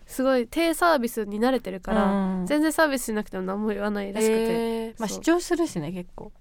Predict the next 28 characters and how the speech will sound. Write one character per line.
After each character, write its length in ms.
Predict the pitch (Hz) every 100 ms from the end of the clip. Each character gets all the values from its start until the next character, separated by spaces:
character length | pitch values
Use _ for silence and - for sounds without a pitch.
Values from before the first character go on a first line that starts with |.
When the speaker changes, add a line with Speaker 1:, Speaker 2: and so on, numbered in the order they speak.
| -
Speaker 1:
そ 140 | - 226
う。 60 |
Speaker 2:
ち 40 | 208
ゃ 60 | 175
ん 40 |
と、 260 | - 131 -
Speaker 1:
そ 200 | - 233
う 0 |
そ 20 | 208
う 20 |
そ 0 |
う。 0 |
Speaker 2:
こ 80 | 185
う 40 |
し 100 | 104
て 140 | 196 185
み 100 | -
た 100 | -
い 40 |
な。 60 | - - - - -
Speaker 1:
そ 140 | -
の 100 | 294
代 160 | 320 302
わ 80 |
り、 300 | 294 302 302 - - -
な 120 | 269
ん 40 |
か、 260 | 254 208 208